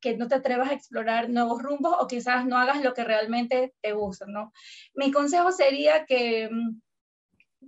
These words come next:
que, que, que se atrevan, que se atrevan, a-, así estudien lo que estudien, prueben en trabajos distintos. Mientras son jóvenes, prueben y prueben y prueben a hacer,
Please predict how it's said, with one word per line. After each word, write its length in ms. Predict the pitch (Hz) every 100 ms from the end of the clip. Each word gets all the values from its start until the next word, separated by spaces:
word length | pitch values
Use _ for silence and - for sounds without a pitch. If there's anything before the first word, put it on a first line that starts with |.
| _
que, 340 | 254 247 247 - - -
que, 220 | 269 269
que 140 | 294
se 80 | 285
atrevan, 680 | 262 302 302 254 254 277 -
que 120 | 233
se 80 | 220
atrevan, 480 | 233 277 269 262 269 -
a-, 120 | -
así 400 | 233 - 294 285
estudien 420 | 240 - 294 302
lo 120 | 302 262
que 80 |
estudien, 680 | 254 - 320 302 285 285 277 - - - _
prueben 380 | 330 349 320 302
en 200 | 262 247
trabajos 360 | 233 247 285
distintos. 840 | 262 - - 294 262 - 208 196 - _
Mientras 400 | 247 254 240 240
son 180 | 277 269
jóvenes, 440 | 285 285 294 285 -
prueben 480 | - 269 262 269 277
y 120 | 247
prueben 480 | - 240 240 247 254
y 140 | 240 185
prueben 400 | 220 226 233 226
a 40 |
hacer, 420 | 226 226 226 226